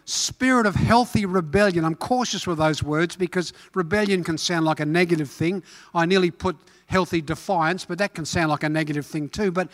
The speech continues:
you've got to understand that Jesus spoke up for his kingdom, and he had this spirit of healthy, I'm talking healthy, uh, rebellion, healthy defiance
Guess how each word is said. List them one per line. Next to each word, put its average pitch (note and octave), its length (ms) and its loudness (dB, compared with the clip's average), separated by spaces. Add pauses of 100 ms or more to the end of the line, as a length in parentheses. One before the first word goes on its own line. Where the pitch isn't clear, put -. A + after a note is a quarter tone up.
(140)
you've G#3 120 -6
got C4 100 4
to B3 60 4
understand A3 560 0
that F3 160 -2 (300)
Jesus G#3+ 440 0
spoke G3+ 360 2
up G3+ 140 0
for F3+ 160 0
his D#3 140 0
kingdom, G3+ 440 0
and F3+ 80 4
he F3+ 60 4
had F#3+ 200 0
this F3+ 200 -4 (280)
spirit A#3 460 -2
of F3 80 -4
healthy, G#3 760 0 (840)
I'm - 60 -18
talking A#3 280 -2
healthy, F3 560 0 (1200)
uh, C3 60 -18 (100)
rebellion, E3 560 2
healthy F#3 400 2
defiance D#3+ 680 0